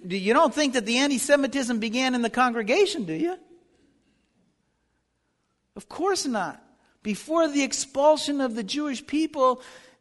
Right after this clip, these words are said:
these Jewish men were leaders in the community. However, after five years being, uh,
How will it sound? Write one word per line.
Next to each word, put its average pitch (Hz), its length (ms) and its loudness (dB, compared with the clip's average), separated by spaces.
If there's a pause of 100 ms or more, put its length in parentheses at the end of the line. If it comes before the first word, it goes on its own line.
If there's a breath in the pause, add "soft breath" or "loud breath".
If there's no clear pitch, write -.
these 302 400 2
Jewish 294 480 0
men 285 340 2
were 320 140 2
leaders 381 560 6
in 302 140 2
the 269 100 4
community. 190 880 -4 (1300)
However, 214 520 4
after 196 300 4
five 226 500 0
years 233 500 -2 (480 loud breath)
being, 196 400 -4 (160)
uh, 180 520 -4